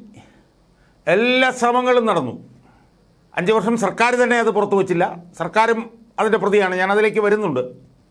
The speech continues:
അഞ്ച് വർഷം കഴിഞ്ഞ് അതിൽ കുഴപ്പമില്ലാത്ത ഭാഗങ്ങൾ എന്നാണ്, അതായത് പീഡനവുമായി ബന്ധപ്പെട്ട് വനിതകളൊക്കെ മൊഴികൾ കാര്യങ്ങളൊക്കെ കൊടുത്തിട്ടുണ്ടെങ്കിൽ അതെല്ലാം മാറ്റിവെച്ചിട്ട് കുഴപ്പമില്ലാത്ത ഭാഗങ്ങൾ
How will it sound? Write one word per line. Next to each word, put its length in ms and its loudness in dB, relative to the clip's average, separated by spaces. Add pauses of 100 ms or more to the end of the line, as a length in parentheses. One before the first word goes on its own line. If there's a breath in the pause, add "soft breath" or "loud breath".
(1500 soft breath)
അഞ്ച് 220 0
വർഷം 240 -2
കഴിഞ്ഞ് 280 0 (480)
അതിൽ 200 2 (1400)
കുഴപ്പമില്ലാത്ത 840 2 (160)
ഭാഗങ്ങൾ 480 0 (360)
എന്നാണ്, 240 -4 (880)
അതായത് 280 0 (100)
പീഡനവുമായി 760 2
ബന്ധപ്പെട്ട് 540 -2
വനിതകളൊക്കെ 520 0
മൊഴികൾ 340 2
കാര്യങ്ങളൊക്കെ 420 0
കൊടുത്തിട്ടുണ്ടെങ്കിൽ 480 -2
അതെല്ലാം 300 0 (100)
മാറ്റിവെച്ചിട്ട് 680 0 (800)
കുഴപ്പമില്ലാത്ത 800 2 (140)
ഭാഗങ്ങൾ 400 0